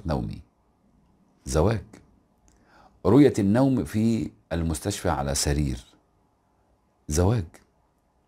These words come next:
رؤية الشاب يتبول في ثيابه، ودي طبعًا رؤية مفزعة جدًا جدًا.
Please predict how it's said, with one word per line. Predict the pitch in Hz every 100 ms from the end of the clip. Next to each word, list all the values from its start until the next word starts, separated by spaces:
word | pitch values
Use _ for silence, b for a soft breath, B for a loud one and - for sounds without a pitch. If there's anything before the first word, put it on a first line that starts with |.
| _ b b b b -
رؤية | 101 151 147
الشاب | 107 - 135 120 82
يتبول | 98 95 92 123 127 127
في | 95 95
ثيابه، | 90 92 95 78 67 - _ _ _ -
ودي | 76 73
طبعًا | 92 85 76
رؤية | 76 71
مفزعة | 73 69 87 76
جدًا | 76 73 57 64 - -
جدًا. | 87 113 - 64